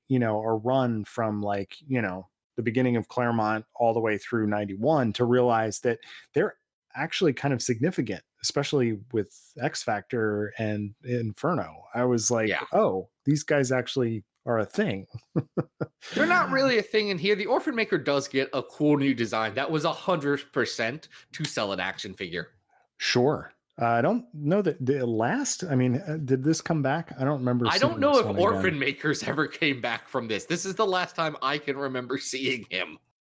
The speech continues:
Speaker 1: Hmm.
Speaker 2: Uh, oh,
Speaker 1: Um,
Speaker 2: wait, wait, wait, wait.
Speaker 1: Doesn't he get sick or something?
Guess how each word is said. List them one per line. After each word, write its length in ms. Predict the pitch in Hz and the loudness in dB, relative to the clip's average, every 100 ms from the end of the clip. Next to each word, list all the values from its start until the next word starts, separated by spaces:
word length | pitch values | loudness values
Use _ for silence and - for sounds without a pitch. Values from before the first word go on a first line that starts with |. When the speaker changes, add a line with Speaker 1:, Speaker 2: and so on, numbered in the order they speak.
| - | -2
Speaker 1:
Hmm. 300 | 131 123 101 92 _ _ _ - - - | 2 2 0 -6 _ _ _ -20 -12 0
Speaker 2:
Uh, 220 | 160 127 | 4 6
oh, 120 | 127 247 | 6 6
Speaker 1:
Um, 40 | |
Speaker 2:
wait, 280 | 202 196 - - | 4 2 0 -6
wait, 320 | 143 170 208 | 0 0 2
wait, 200 | 185 190 | 0 2
wait. 300 | 185 190 - _ _ _ _ _ _ _ _ _ _ _ | 0 0 -2 _ _ _ _ _ _ _ _ _ _ _
Speaker 1:
Doesn't 160 | 196 262 | 0 4
he 80 | 262 | 4
get 180 | 240 | 4
sick 400 | - - 143 156 | 2 0 0 0
or 80 | 160 | -2
something? 520 | - 175 151 165 156 | 0 0 0 0 -2